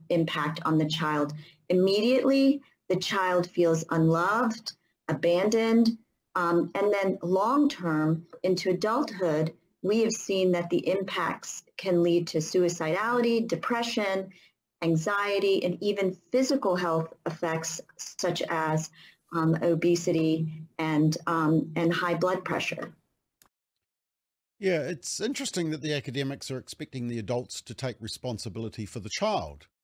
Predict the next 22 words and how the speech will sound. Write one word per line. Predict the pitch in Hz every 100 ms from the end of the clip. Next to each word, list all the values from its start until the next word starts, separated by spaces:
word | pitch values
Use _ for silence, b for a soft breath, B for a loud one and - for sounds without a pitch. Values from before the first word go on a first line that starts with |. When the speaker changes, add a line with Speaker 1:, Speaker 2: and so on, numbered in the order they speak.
| _ _ _
Speaker 2:
Ex-, | 175 -
oh, | 202 147 -
except | 123 - 202 -
when | 127
the | 117
child | - 127 104
wants | 107 107 -
to | 107
be | 107
the | 98 104
other | 87
sex | - 135 90 - -
or | 92 92
wants | 90 98 -
an | 95
abortion, | 85 117 123 98 98 123 _ _ _ _ _
and | 110 113
then | 117 110 110
the, | 104 104 101 98 -
uh, | 104
government, | 98 110 104 92 - _ _ _ 107
uh, | 104 98